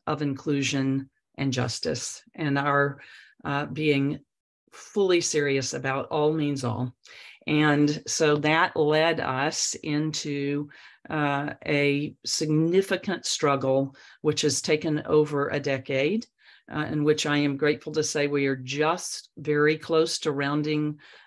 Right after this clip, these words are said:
uh, the corner to being complete with. And, um, so we have some field notes from,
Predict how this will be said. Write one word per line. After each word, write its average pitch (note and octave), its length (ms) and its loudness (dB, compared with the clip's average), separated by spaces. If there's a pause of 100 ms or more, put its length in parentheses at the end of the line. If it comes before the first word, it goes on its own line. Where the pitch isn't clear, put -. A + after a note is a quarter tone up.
uh, D#3 100 -2
the D3+ 140 0
corner C#3 400 -2
to D3 120 -4
being C#3 300 -2
complete D3 500 -4
with. B2+ 460 0
And, C#3 480 -2
um, C#3 440 -4 (360)
so - 160 -2
we E3+ 200 2
have F3+ 200 0
some C#3+ 280 -2
field E3 280 0
notes D3+ 400 2
from, C#3+ 640 0